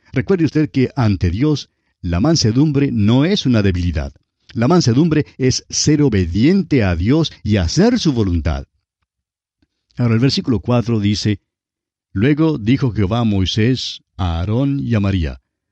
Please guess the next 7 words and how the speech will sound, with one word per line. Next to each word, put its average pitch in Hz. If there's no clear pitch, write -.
'Salid 98
vosotros 123
tres 127
al 113
tabernáculo 110
de 104
reunión.' 98